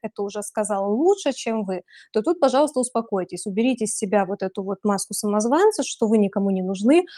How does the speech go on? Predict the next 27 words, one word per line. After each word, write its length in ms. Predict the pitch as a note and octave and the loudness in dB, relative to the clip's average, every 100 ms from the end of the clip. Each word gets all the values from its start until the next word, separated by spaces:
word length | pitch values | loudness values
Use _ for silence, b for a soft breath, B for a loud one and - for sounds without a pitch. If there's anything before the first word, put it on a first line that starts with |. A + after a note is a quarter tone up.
| B | B
У 60 | A#3 | 6
меня 180 | A#3 D4+ | 8 8
на 80 | C4+ | 8
эту 220 | A3+ A3 | 6 4
тему 320 | G#3 A#3 G#3 G3+ | 4 4 4 4
есть, 360 | G#3 G#3 - | 4 2 0
э, 80 | F#3+ | -4
статьи 400 | F#3 G#3 G3+ C4+ F4 | -4 -6 0 4 6
на 220 | E4+ D#4 | 6 4
моём 260 | C#4+ C#4+ | 4 4
канале, 380 | C4 C4 B3+ B3 | 2 2 4 4
на 120 | A3+ | 2
котором 360 | G#3+ A3 A3+ G#3+ | 0 -4 -2 0
вы 80 | G#3+ | -2
сейчас 340 | - A3+ G#3+ | -2 -2 -4
находитесь 600 | G#3+ - A3+ G3+ - - - | -6 0 0 0 -6 -10 -8
и 60 | |
смотрите 600 | G#3 A3 A3 A3 G#3 - | -4 0 0 0 -2 -6
этот 160 | G#3 G3 | -10 -10
эфир. 300 | A3 - A3 G#3 B B | -8 -4 -4 -4 B B
Также 340 | - C#4 B3+ G#3 | 2 4 4 2
в 40 | |
феврале 560 | - C#4 A#3+ G#3+ G#3 C#4 | 0 2 4 4 6 4
я 80 | C#4+ | 2
ещё 180 | - B3 | 0 -2
буду 280 | A#3 A3 | 0 -2
с-, 260 | A3+ - A3 | -2 -4 -8